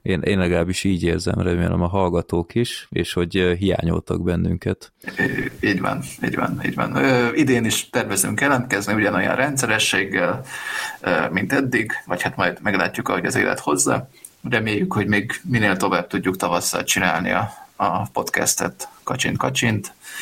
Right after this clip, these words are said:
Speaker 1: Mhm.
Speaker 2: Tehát, hogy minél tovább lesznek meccsek. Ö, egyelőre pedig akkor köszönjük szépen a, a figyelmet, köszönöm neked is, Freddy, a beszélgetést.
Speaker 1: Én köszönöm.
Speaker 2: É-, és akkor találkozunk, ö, hát hogyha nem is Fehérváron, akkor vasárnap tizennyolc harminctól az újpesti jégcsarnokban.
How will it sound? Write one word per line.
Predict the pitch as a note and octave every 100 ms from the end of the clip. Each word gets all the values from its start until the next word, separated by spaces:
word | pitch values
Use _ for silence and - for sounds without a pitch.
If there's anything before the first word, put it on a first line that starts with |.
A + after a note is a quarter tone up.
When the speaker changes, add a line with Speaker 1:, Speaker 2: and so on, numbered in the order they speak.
| - - - - - - - -
Speaker 1:
Mhm. | F2 E2+ G#2+ C3
Speaker 2:
Tehát, | G2+ F#2 F2+
hogy | E2+ -
minél | F2+ -
tovább | - D#2+ -
lesznek | G#2+ - -
meccsek. | D3 D#3 - C3 B2+ - _
Ö, | C3+ C3 B2+ B2+
egyelőre | D3 E3 E3 E3
pedig | - D#3+
akkor | D#3+ D#3 F3+
köszönjük | F3 F#3+ - - G2+
szépen | A#2 G2+ F#2
a, | F#2 F#2 F2+ - -
a | - G2 F2
figyelmet, | - D#3 D#3 A#2+ A2
köszönöm | - A#2 G#2 G2+
neked | G2+ G2+
is, | G2 -
Freddy, | G2+ F#2+ G#2+
a | A#2 - - _
beszélgetést. | - A#2 E3 F#3+ F#3 F3 F3 - - - - - -
Speaker 1:
Én | F#2+ E2+
köszönöm. | G2 B2+ B2 B2+ C#3+ - _ -
Speaker 2:
É-, | B2+
és | A#2 -
akkor | A#2 - B2+
találkozunk, | C3+ A#2+ G2 F#2+ A2+ G#2 A2+ A2 A2 G2
ö, | B2 A2
hát | A2 G#2+ A#2
hogyha | C3
nem | C3 A#2
is | G#2+
Fehérváron, | D3 D3+ B2 A#2 A2 A2+
akkor | A2+ - B2
vasárnap | C3 C3 - G2 G2+ -
tizennyolc | - - - G2 -
harminctól | G#2 G2 G#2 - A2 G2+
az | A2+ - - _ - -
újpesti | C3+ B2+ A#2 -
jégcsarnokban. | A2 F2+ - G#2 E2+ F#2+ - E2 A#2